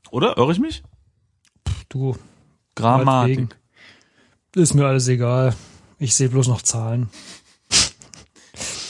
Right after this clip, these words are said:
Speaker 2: Okay, ja, das war ausgesprochen langweilig hier drinnen. Los, hier raus.
Speaker 1: Na, warte mal, hast du es genommen?
Speaker 2: Ja, ja, ja.
Speaker 1: Äh,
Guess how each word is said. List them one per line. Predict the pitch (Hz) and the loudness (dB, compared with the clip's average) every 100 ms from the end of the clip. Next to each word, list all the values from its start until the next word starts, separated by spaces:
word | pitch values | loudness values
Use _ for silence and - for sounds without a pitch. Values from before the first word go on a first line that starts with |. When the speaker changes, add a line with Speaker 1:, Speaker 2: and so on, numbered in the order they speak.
| - | -2
Speaker 2:
Okay, | 143 143 156 156 | 2 4 4 4
ja, | 139 147 | 4 2
das | 151 131 | 4 2
war | 139 | 2
ausgesprochen | 151 147 147 135 123 | 2 2 0 0 2
langweilig | 127 147 131 131 | 2 2 2 2
hier | |
drinnen. | 131 135 151 | 2 2 2
Los, | 139 135 | 2 0
hier | 131 | -2
raus. | 113 117 | -2 -2
Speaker 1:
Na, | 139 | 2
warte | 175 269 | 4 4
mal, | 311 | 4
hast | 220 - | 2 -2
du | |
es | 156 | -2
genommen? | 160 208 127 - _ _ _ _ _ _ | 0 0 -2 -8 _ _ _ _ _ _
Speaker 2:
Ja, | - 135 | 0 2
ja, | 139 | 2
ja. | 123 101 101 - - - - - - - - _ _ - | 0 -4 -8 -14 -20 -20 -20 -20 -20 -20 -20 _ _ -4
Speaker 1:
Äh, | 131 135 135 | 2 4 4